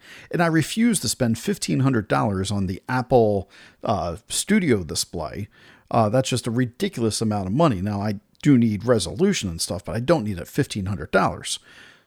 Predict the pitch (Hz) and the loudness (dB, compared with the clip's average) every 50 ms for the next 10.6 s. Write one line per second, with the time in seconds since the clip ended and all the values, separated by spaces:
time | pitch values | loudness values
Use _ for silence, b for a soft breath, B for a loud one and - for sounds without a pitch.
0 | B B _ - - 214 202 254 262 247 175 120 95 95 - - - 87 87 87 | B B _ 0 2 2 4 6 4 4 4 2 0 -4 -4 -4 -4 -6 -4 -4
1 | 87 90 90 85 - - _ _ _ _ _ _ _ _ - 113 - - 160 180 | -4 -4 -6 -6 -8 -12 _ _ _ _ _ _ _ _ -8 -6 -2 2 2 4
2 | 196 190 180 175 - - 110 87 80 82 80 101 117 117 - _ - 117 104 98 | 4 4 2 2 0 0 -2 -2 -2 -2 -2 -2 -2 -2 -2 _ -6 -4 -4 -2
3 | - 120 107 - 107 98 92 - - - - - - - - 160 170 170 160 143 | -2 -2 -2 -2 -2 -4 -4 -4 -6 -10 -10 -6 -2 0 2 4 4 4 2 2
4 | - 143 139 143 143 139 131 131 120 - - - 139 143 131 139 131 117 107 107 | 0 -2 0 0 0 0 0 -2 -2 -4 -4 -2 -2 0 2 2 2 2 2 2
5 | 110 110 110 101 - - 90 80 85 87 - - 127 120 - - 120 120 - - | 0 0 0 -2 -2 -4 -4 -4 -6 -6 -6 -4 -4 -4 -2 -2 -4 -6 -4 -2
6 | 269 233 - - _ B B B B B B B B B 147 - - 170 151 143 | -2 -2 -2 -4 _ B B B B B B B B B -2 0 0 0 0 0
7 | 135 - - _ - 190 190 - - - 156 143 131 123 117 - - - 151 104 | 0 -4 -8 _ -4 -2 -2 -2 0 2 4 4 4 4 0 -2 -6 -4 -4 -4
8 | 78 82 101 117 117 - - 143 143 143 135 - - 135 123 123 123 - - 117 | -2 -2 -2 -4 -2 0 0 2 2 2 2 0 -2 -2 -2 -2 -2 -2 -2 -2
9 | 113 113 107 98 92 90 98 - 143 151 170 139 104 104 90 95 92 90 90 85 | -2 -2 0 -2 -4 -4 -6 -6 -4 -4 -4 -4 -4 -4 -4 -4 -6 -6 -6 -6
10 | 85 90 104 120 127 101 95 - - 80 80 80 | -6 -4 -2 -2 0 -2 -2 -4 -8 -10 -10 -12